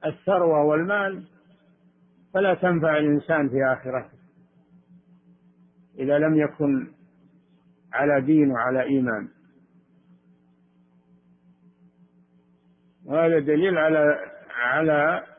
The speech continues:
كثرة الفتن في آخر الزمان،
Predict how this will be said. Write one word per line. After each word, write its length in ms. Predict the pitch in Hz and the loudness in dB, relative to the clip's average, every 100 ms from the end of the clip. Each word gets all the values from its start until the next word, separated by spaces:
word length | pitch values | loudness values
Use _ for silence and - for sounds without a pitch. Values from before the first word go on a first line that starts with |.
| _ _ _ _ _ _ _ - | _ _ _ _ _ _ _ -4
كثرة 480 | 185 160 147 135 | -4 -2 -4 -2
الفتن 580 | 143 135 160 147 139 131 - - _ - _ _ _ _ _ _ _ - | -2 -2 -2 0 0 -2 -8 -20 _ -20 _ _ _ _ _ _ _ -6
في 140 | 139 | -2
آخر 300 | 143 139 143 | 0 0 -2
الزمان، 800 | 139 127 135 131 139 139 127 123 | -2 -2 -2 -2 -2 -2 -6 -8